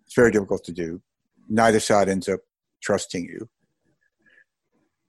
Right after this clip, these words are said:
And, you know, I've said I probably was a guy who represented the worst of the American political system because I really just like campaigns. I was never that interested in government.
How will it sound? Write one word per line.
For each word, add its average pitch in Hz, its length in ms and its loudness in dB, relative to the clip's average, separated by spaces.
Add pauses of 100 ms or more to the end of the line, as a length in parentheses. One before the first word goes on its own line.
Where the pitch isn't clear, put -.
(160)
And, 196 180 6
you 247 100 8
know, 220 200 8
I've 208 140 6
said 214 340 4
I - 360 0
probably 190 440 4
was 180 160 0
a 180 40 2
guy 170 180 4
who 170 60 4
represented 170 420 0
the 170 80 2
worst 175 280 2
of 127 80 2
the 110 60 4
American 92 380 -2
political 90 340 -8
system - 400 -6
because 147 240 2
I 165 60 6
really 202 280 6
just 170 220 -2
like 151 200 4
campaigns. 135 600 0
I 104 40 0
was 104 120 0
never 147 180 6
that 127 140 4
interested 110 380 0
in 110 100 0
government. 113 520 -4